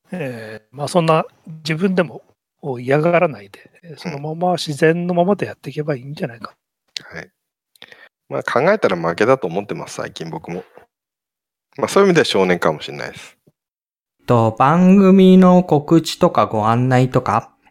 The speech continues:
Speaker 3: えー、何かその辺を最後ちょっと。
Speaker 1: バックスペースエフエムは、えー、一週間分のテック系ニュースをお届けするポッドキャストです。えー、本編がだいたい日本の土曜日か日曜日で、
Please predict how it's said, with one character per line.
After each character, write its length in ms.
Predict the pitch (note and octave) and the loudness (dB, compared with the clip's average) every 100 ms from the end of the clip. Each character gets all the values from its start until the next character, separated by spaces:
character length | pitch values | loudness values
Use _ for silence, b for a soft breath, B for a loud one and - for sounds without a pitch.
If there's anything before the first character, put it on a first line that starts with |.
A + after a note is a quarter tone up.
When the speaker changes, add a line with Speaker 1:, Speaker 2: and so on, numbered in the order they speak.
| _ | _
Speaker 3:
え 720 | B2 A2+ G#2+ G2+ G2+ G2 G2 G2+ | -4 -2 -2 -2 -4 -6 -10 -6
ー、 40 | |
何 260 | C3+ D#3 C#3+ | 0 2 2
か 120 | A#2 | 0
そ 160 | - B2+ | 0 0
の 140 | C#3+ | 2
辺 220 | C#3+ D3+ D3 C#3+ | 4 6 6 6
を 80 | C3+ | 4
最 240 | - C#3 | 2 2
後 120 | A2+ | 0
ち 120 | - | 0
ょ 20 | B2 | -2
っ 120 | - | -2
と。 300 | G#2 F#2 - _ _ _ _ _ _ _ _ _ _ | -4 -4 -10 _ _ _ _ _ _ _ _ _ _
Speaker 1:
バ 120 | - | -8
ッ 20 | C3+ | -8
ク 100 | - | -10
ス 80 | |
ペ 100 | - | -4
ー 60 | G3+ | -4
ス 160 | - G3+ | 0 -2
エ 80 | |
フ 140 | F#3+ D#3 | 0 -2
エ 60 | |
ム 180 | C#3 B2+ | -4 -2
は、 220 | D3+ F3+ - _ _ - | 2 2 0 _ _ -10
え 100 | C3+ | -8
ー、 40 | |
一 40 | A#2+ | -8
週 200 | - F3 | -6 -2
間 160 | F3+ | -2
分 100 | E3+ | -2
の 80 | D#3 | -6
テ 120 | C#3+ | -10
ッ 20 | C#3+ | -10
ク 120 | - _ | -12 _
系 220 | - E3 | 0 0
ニ 140 | D#3 D#3 | 0 -6
ュ 20 | |
ー 40 | |
ス 160 | C3+ F3+ | -6 -4
を 80 | E3 | -4
お 80 | |
届 300 | D3+ D3 C#3 | -4 -8 -8
け 40 | C3 | -8
す 140 | - | -2
る 180 | G3+ D4 | 0 0
ポ 140 | - | -2
ッ 40 | C#3 | -4
ド 140 | C3+ | -4
キ 100 | - | -10
ャ 60 | B2+ | -10
ス 100 | - | -10
ト 140 | B2 | -10
で 140 | A2+ C3 | -6 -6
す。 300 | - - - _ _ _ | -6 -10 -20 _ _ _
え 760 | F3 D3 C3 B2+ B2+ B2+ B2 B2 | -10 -8 -6 -6 -6 -6 -6 -2
ー、 0 | |
本 300 | G3 D4 - | 2 0 0
編 340 | - C#3 B2+ B2 | -2 -2 -4 -6
が 340 | E3 E3+ D#3+ | 2 4 4
だ 160 | C#3 C#3+ | 2 -4
い 80 | |
た 160 | C#3+ D#3+ | 0 0
い 60 | D3 | 0
日 180 | C#3 | -4
本 360 | C3+ F3 E3+ E3 | -4 -2 -2 -2
の 100 | D#3 | -4
土 120 | D3 | 2
曜 140 | D#3+ D3+ | 2 2
日 80 | |
か 100 | - | -2
日 360 | A#2+ A#2 - - | -12 -10 -10 -6
曜 160 | B2+ A2 | -6 -8
日 120 | A2+ | -6
で、 280 | C#3 C3+ | -4 -4